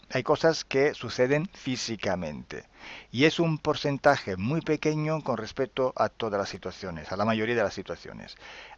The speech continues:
Hay tres casos en particular. Uno cuando es completamente etérico, y nosotros lo vemos porque estamos viviendo un sueño, estamos viviendo,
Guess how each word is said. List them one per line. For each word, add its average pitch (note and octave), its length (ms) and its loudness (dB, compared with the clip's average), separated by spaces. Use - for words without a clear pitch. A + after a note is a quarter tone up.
Hay D#3+ 140 10
tres D3 220 0
casos G2 360 0
en E2 120 -10
particular. - 500 -14
Uno G#3 220 6
cuando B2+ 220 4
es B2 100 -2
completamente F2+ 520 -6
etérico, C#3 460 -2
y B2 60 -4
nosotros A2 320 0
lo G#2 100 2
vemos G#2+ 560 0
porque G2+ 200 -8
estamos G2+ 340 -4
viviendo F#2+ 320 -4
un G2 100 -6
sueño, A#2 420 0
estamos G#2 320 -4
viviendo, G2 580 -4